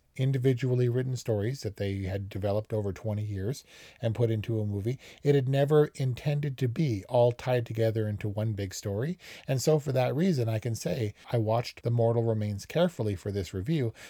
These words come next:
but really haven't watched it in a lo-, in quite a long time, whereas I regularly revisit about half of this movie because they're so contained.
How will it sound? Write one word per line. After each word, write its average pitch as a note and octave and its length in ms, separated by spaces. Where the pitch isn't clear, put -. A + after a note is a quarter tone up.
but C#3 100
really D#3+ 380
haven't C#3 340
watched A#2+ 400
it A2 200
in A#2 120
a A2+ 60
lo-, G#2+ 280
in A2 140
quite A2 240
a G#2 60
long G2 320
time, A#2+ 400
whereas A2+ 320
I A#2 140
regularly A2+ 720
revisit A2 580
about F#2+ 280
half A#2 320
of G#2+ 60
this G2+ 180
movie G#2 300
because B2 440
they're G2+ 140
so F#2+ 180
contained. F2+ 540